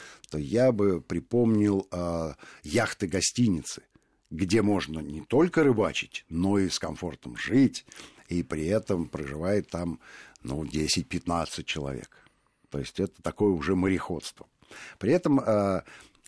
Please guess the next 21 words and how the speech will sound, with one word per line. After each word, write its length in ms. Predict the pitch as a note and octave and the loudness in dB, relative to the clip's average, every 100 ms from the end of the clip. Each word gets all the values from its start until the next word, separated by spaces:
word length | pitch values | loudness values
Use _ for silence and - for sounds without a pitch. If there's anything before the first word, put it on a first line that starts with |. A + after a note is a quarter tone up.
| - | -4
ловить, 640 | F#2 F#2 G2+ E3+ F3 - | 0 2 2 0 0 -2
э, 420 | A2 G2+ F#2+ F#2 - - | 2 2 2 0 -4 -8
с 200 | - - | -8 -2
этих 340 | A2+ - F2+ | -2 -2 -2
яхт 280 | A2 F#2 - - | 0 0 -2 -4
не 140 | G#2+ | -2
всегда 400 | - A#2 G2+ E2 | 0 0 2 0
удобно, 600 | C#2+ C#2+ A#2+ D#3 F2 C#2+ - _ - - - | -4 0 0 2 -2 -8 -12 _ -20 -20 -12
но 600 | - A#2+ D#3 F3 F3+ - | 0 2 4 4 4 0
приходится. 720 | - B2 - B2 F2 - - A#1 _ _ _ - - _ | -2 -2 2 2 2 -4 -14 -16 _ _ _ -20 -20 _
И 100 | A#2+ | 2
в 60 | C3 | 4
основном 460 | - C#3 D#3+ D3+ | 4 4 6 6
это 180 | A#2 A2+ | 4 2
троллинг. 500 | G2 F2 C2+ B1+ - - | 0 0 -2 -6 -12 -4
Но, 500 | G#2 C3 D3 G#2+ G#2 | 2 4 4 4 2
э, 60 | G2+ | 4
есть 200 | D3 E3+ | 4 4
два 140 | E3 | 4
разных 280 | C#3 G#2+ G2 | 4 2 0
подхода. 380 | F2 - D#2 | -6 -8 -10